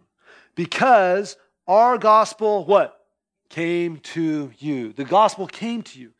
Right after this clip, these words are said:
not only in word, but also in power and in the Holy Spirit and with full conviction.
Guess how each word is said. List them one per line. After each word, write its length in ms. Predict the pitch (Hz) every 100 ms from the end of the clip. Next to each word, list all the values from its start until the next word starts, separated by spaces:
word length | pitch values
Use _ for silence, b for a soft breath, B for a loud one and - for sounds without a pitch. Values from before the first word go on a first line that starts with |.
| b b b
not 300 | 143 208 269
only 200 | 285 285
in 160 | 240 202
word, 320 | 269 247 180
but 120 | 196
also 400 | 196 233 - 226
in 160 | 208 170
power 420 | - 240 233 160
and 160 | 180
in 60 | 190
the 100 | 185
Holy 220 | 185 233
Spirit 440 | - - 240 175 B B B
and 240 | 196 220
with 120 | 208 190
full 400 | - 208 208 208
conviction. 640 | 185 165 208 - 135 117